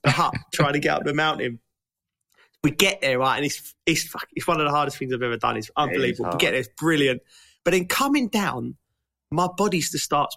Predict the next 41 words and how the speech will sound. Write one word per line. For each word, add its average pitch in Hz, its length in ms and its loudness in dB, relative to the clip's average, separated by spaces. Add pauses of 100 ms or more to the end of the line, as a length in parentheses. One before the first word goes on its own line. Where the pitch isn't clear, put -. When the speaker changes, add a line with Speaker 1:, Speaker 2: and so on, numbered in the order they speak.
Speaker 1:
packing - 420 -4
in. 131 280 -2 (520)
And 170 140 2
he's 220 140 4
just 202 180 0
marching 185 460 2
away 170 280 2
in 156 60 -2
front, 165 400 0 (140)
buzzing 147 400 2
with 135 100 -2
himself. 135 640 0 (480)
By 185 80 4
the 180 80 4
time 233 320 2
I 208 80 2
got 196 200 -2
down, 170 200 2
to, - 140 -10 (200)
and 185 120 2
I 202 80 0
kept 202 180 0
going 175 220 2
to 175 100 -4
the 165 80 0
fella, 156 320 2
like, 139 280 2 (760)
"Is 143 100 0
this 185 180 4
it? 165 180 2
How 185 100 2
many, 175 160 2 (140)
how 170 120 2
long, 151 180 0
how 175 180 2
long?" 143 200 0
'Cause 135 140 -10
I 143 60 2
know 165 240 2
my 147 160 0
body's 151 480 -2